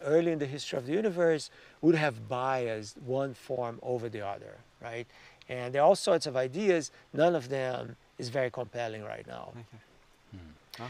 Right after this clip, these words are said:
Speaker 1: So you
Speaker 2: That's a
Speaker 1: need
Speaker 2: big mystery.
Speaker 1: both, you know, and I think it's this yin and yang kind of thing.
Speaker 2: Yeah.
Speaker 1: You know, you can't just look at this reverential perfection,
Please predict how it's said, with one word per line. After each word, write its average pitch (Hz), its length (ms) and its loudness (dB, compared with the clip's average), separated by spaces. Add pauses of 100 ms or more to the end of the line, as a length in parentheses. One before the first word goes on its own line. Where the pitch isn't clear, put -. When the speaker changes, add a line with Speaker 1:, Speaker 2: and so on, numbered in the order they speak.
Speaker 1:
So - 180 0
you 214 80 4
Speaker 2:
That's 202 100 0
a - 40 -2
Speaker 1:
need 226 60 0
Speaker 2:
big 135 100 -2
mystery. 156 220 -2
Speaker 1:
both, 170 280 0 (160)
you 160 80 -2
know, 170 200 6
and 175 100 6
I 165 80 2
think 233 200 -2
it's 151 140 -2
this 160 260 -2
yin 190 220 4
and 151 160 2
yang 151 360 2
kind 123 260 -4
of 110 80 -12
thing. 117 240 -6
Speaker 2:
Yeah. 123 60 -6
Speaker 1:
You 131 60 -6
know, 135 120 -2
you 131 140 -4
can't 190 260 0
just 165 340 2 (640)
look 143 480 6
at 143 100 4
this 131 340 -2 (840)
reverential 131 1000 2 (380)
perfection, 127 1080 0